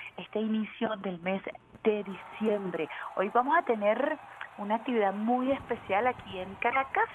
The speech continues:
eh, de muchísima tradición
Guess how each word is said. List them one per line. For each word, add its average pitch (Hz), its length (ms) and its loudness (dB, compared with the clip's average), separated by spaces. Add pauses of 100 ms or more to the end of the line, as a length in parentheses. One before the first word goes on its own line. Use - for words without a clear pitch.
(640)
eh, 175 360 -2
de 196 140 4
muchísima 233 760 0
tradición 220 640 2